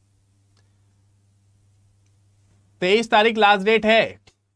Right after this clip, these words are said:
फिर मत कहना कि सर बताया नहीं था आपने। तेईस फरवरी दो हज़ार तेईस,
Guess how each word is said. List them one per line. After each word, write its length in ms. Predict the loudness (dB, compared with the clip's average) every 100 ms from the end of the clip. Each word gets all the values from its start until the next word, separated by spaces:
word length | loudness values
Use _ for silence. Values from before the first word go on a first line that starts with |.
| -10
फिर 120 | -6
मत 180 | -6 -4
कहना 280 | -4 -4 -4
कि 120 | -4
सर 140 | -2
बताया 320 | -2 0 0
नहीं 140 | 0 -2
था 120 | 0
आपने। 300 | 0 -2 -10 -12 _ -6
तेईस 320 | -2 -4 -4
फरवरी 480 | -4 -4 -4 -6 -8 _ -20 _ _ _ -20 -20 _ _ _ _ _ _ -20 _ _ -18
दो 240 | -8 -4 -2
हज़ार 380 | -2 0 0 0
तेईस, 500 | -4 -6 -8 -12